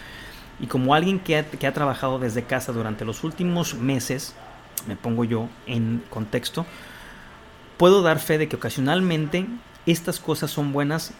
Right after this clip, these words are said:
y es muy bueno tenerlo a la mano y representa una ventaja y, o inclusive puede ser una razón para un buen comentario si lo tuviera en el próximo Airbnb que voy a rentar.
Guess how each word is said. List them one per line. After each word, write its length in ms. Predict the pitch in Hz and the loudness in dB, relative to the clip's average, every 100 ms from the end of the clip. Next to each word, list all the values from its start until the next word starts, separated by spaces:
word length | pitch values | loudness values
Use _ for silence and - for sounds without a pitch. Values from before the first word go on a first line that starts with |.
| - | -2
y 140 | 147 | 2
es 100 | 131 | 2
muy 140 | 135 139 | 4 2
bueno 280 | 131 131 | 2 2
tenerlo 320 | 127 113 120 120 | 2 2 4 4
a 40 | |
la 120 | 117 | 4
mano 320 | 117 120 131 - | 4 4 2 -2
y 80 | 135 | -4
representa 760 | 113 110 123 - 135 127 143 147 - 151 | -4 -2 -2 0 0 2 0 -2 -6 0
una 240 | 143 135 | 0 2
ventaja 560 | 123 117 131 131 160 175 - - - - - - - - - | 2 2 0 -4 -6 -8 -14 -18 -16 -14 -16 -18 -18 -20 -6
y, 260 | 147 151 151 | -2 0 -2
o 100 | 123 | -2
inclusive 440 | 117 113 113 165 160 | -2 -2 -4 -2 -2
puede 260 | 160 151 | 2 2
ser 160 | 143 139 | 2 0
una 460 | 135 139 139 135 - - - | 2 2 4 2 -2 -14 -16
razón 600 | - 120 107 - 185 180 | -8 -4 -2 0 4 4
para 180 | 147 120 | 4 2
un 120 | 113 | 4
buen 180 | 113 117 | 2 2
comentario 640 | 117 110 104 101 113 127 190 - - - - - - - - | 0 -2 -2 -2 -2 -2 -4 -10 -20 -20 -20 -20 -20 -20 -12
si 180 | - 117 | -4 -2
lo 120 | 113 | -2
tuviera 440 | 120 117 120 127 - | 0 2 2 0 -4
en 100 | 117 | -4
el 120 | 107 | -4
próximo 480 | - 117 - 123 113 | -4 -4 0 2 2
Airbnb 520 | 110 110 110 104 120 - | 0 -2 -4 -2 -4 -6
que 80 | - | -10
voy 120 | 107 110 | -4 -4
a 60 | |
rentar. 340 | 110 107 107 | -4 -6 -8